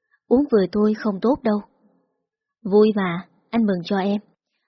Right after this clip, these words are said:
Cuối cùng thì ông trời cũng không phụ người tốt. Em đã thực sự về bên người mà em luôn nghĩ tới suốt mười năm qua. Em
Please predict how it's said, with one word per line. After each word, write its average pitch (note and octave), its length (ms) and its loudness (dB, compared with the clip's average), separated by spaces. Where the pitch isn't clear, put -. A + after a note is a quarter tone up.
Cuối D#4+ 200 4
cùng G3+ 200 4
thì A3+ 80 0
ông A3 140 -2
trời G3+ 220 2
cũng B3+ 140 -6
không C4 240 0
phụ F#3 140 0
người F3+ 280 -4
tốt. B3+ 140 2
Em B3 140 2
đã A#3+ 160 2
thực A#3 120 0
sự F#3 240 0
về G3+ 100 2
bên A#3+ 240 0
người F#3 220 0
mà F3+ 120 -4
em A3 180 -2
luôn A#3+ 220 0
nghĩ F3+ 240 0
tới A3+ 140 0
suốt F4+ 160 -4
mười F3+ 140 -2
năm F#3+ 240 -6
qua. G3 260 -6
Em G#3+ 120 0